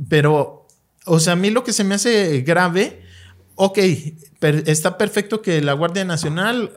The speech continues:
asuntos internos, i-, indague a su propio personal. Pero, a ver, se está hablando de que hubo personas lesionadas y el delito de lesiones existe en el Código del Estado, es un delito del fuero común, le toca a la Fiscalía del Estado investigar ese tema.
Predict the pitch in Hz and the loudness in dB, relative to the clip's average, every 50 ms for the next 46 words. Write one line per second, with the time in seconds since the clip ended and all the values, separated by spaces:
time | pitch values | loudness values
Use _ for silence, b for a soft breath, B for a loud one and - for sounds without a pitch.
0 | - - - 117 113 - 165 170 175 - 190 - 175 156 151 156 196 196 202 202 | -18 -12 -8 -8 -6 -4 -4 -4 -4 -4 -4 -2 -2 -2 -2 0 -2 -2 -2 -2
1 | 214 240 262 240 - - - _ _ - - 147 143 - _ - 151 139 139 143 | -4 -6 -6 -8 -8 -12 -14 _ _ -12 -10 -10 -10 -10 _ -4 -2 -2 0 2
2 | 151 151 156 156 170 165 160 - 131 - 139 139 143 156 143 147 127 123 - 117 | 2 2 2 2 0 -2 -2 -4 -6 -4 -4 -4 -4 -6 -8 -6 -6 -6 -4 -4
3 | 113 123 123 113 107 B B B B B B B - 135 135 139 139 139 139 147 | -2 -2 -2 -4 -4 B B B B B B B 0 2 4 4 4 4 4 2
4 | 143 123 - B B B B - 147 139 - - 170 180 175 180 175 180 180 185 | 0 0 -2 B B B B -4 -4 -2 0 2 2 2 2 0 0 0 0 0
5 | 202 214 202 165 160 147 160 - 143 147 151 175 175 160 - 143 135 - 151 156 | 0 0 0 0 -2 -2 0 0 -2 0 0 -2 -2 -2 -2 -2 -2 -2 -2 -2
6 | 170 175 165 156 147 - 139 139 151 180 214 214 247 294 285 - - - - _ | 0 0 0 0 0 -2 -2 -2 -2 0 0 0 0 0 -2 -4 -10 -12 -14 _
7 | _ - 131 127 127 123 123 123 127 131 127 127 147 170 160 175 190 185 160 151 | _ -4 -2 0 0 0 0 0 0 -2 0 0 -2 -2 -2 0 0 0 0 0
8 | 135 135 - 160 - 165 165 175 190 185 - 147 - - 175 190 190 - 202 190 | 0 0 -2 -2 -2 -2 -2 -2 -2 -2 -2 -4 -4 -4 -4 -4 -4 -4 -2 -2
9 | 165 135 120 - - 170 175 180 175 165 143 131 123 123 123 120 117 - - 180 | -2 -2 -4 -4 -4 -2 -2 -2 0 0 0 0 0 0 -2 -2 -2 -2 0 0
10 | 196 208 226 233 226 196 143 139 139 - 160 147 147 143 139 131 143 160 160 160 | 2 2 2 2 2 2 2 0 0 -2 -2 -2 0 0 0 0 0 -2 -2 0
11 | 170 165 165 160 156 147 135 120 113 113 - 156 151 151 151 143 135 147 175 214 | 2 4 4 4 4 4 2 0 0 -2 -2 -2 -2 0 0 -2 -2 -2 -2 -2
12 | 262 285 277 - 143 131 123 - - 147 151 160 151 139 - - 131 - - 135 | -2 -4 -4 -4 -4 -4 -4 -4 -4 -4 -2 0 0 0 0 -2 -4 -6 -6 -4
13 | 131 143 156 151 139 123 - 156 151 170 196 190 156 127 - - 123 131 143 147 | -2 -2 -2 -2 -2 -2 -2 -2 -2 -2 -2 -2 -4 -4 -6 -6 -4 -4 -4 -4
14 | 147 143 151 143 151 160 147 139 127 - - | -4 -4 -6 -6 -4 -6 -6 -6 -6 -10 -12